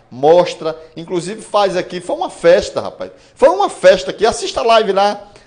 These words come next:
tá lá a live no, na página, aí onde você tá assistindo, na, na live do Rapidão da Notícia, né? Você vai assistir lá, você vai ver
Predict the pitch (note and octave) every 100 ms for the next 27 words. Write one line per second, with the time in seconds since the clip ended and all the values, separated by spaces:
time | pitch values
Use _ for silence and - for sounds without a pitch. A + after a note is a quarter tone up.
0 | _ A3 G3+ F#3+ D#3+ D#3+ D3 D3 C#3 B2+
1 | A#2+ B2+ - D3 C#3 D#3 B3+ G#3+ F#3+ E3
2 | E3+ E3 E3 - - - E3 C3+ - _
3 | _ - C3+ C#3 C3 C3 C#3 D3 C3 C3+
4 | B2+ C3 B2 C#3 C3+ B2 A#2+ D3+ D3 A#2+
5 | C3+ - _ _ _ G#3 G#3 G#3 G3+ G3
6 | G#3+ - G3 F#3+ G3 A3 A3+ F#3 D#3 D#3
7 | D#3